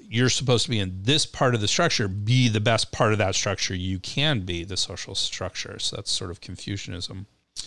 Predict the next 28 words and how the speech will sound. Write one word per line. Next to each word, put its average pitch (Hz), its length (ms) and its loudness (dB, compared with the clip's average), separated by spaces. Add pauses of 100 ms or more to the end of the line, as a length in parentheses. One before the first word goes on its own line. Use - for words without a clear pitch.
(340)
There 131 120 6
are 123 100 6
imperial 156 600 4
manifestations 110 680 0
of 92 100 -4
exactly 98 840 0 (340)
where 110 380 4
you 107 280 4
are, 101 300 6
should 107 300 2
be. 104 140 2
So, - 160 0
for - 140 -2
example, 117 540 0 (260)
only 147 320 6
the 123 180 4
emperor 120 340 4
wore 98 320 0
yellow, 110 500 2
which 104 300 0
makes 104 300 0
sense. 113 440 0
Uh, 98 240 -4
you 101 240 -8
know, 90 80 -6
the, 87 320 -6
the 101 240 -2
emperor, 113 380 2